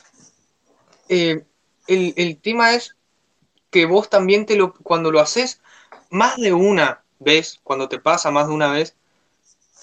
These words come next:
también flasheás con que vos sos un, un, un problema y a veces te lo maquinás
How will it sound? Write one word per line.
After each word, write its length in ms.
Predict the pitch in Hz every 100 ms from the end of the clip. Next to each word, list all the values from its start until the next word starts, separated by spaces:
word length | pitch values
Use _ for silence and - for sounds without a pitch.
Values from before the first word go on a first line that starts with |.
| _ _ - -
también 340 | 185 185 247
flasheás 440 | 254 220 - 220 220
con 200 | 226 190
que 80 |
vos 220 | 151 180 220
sos 200 | 226 196
un, 380 | 175 143 135 -
un, 440 | 165 165 151 139 160
un 160 | 185
problema 520 | 175 147 135 185 208
y 80 | 139
a 60 | 135
veces 280 | 170 208 196
te 100 | 185
lo 80 |
maquinás 580 | 160 151 147 156 214 -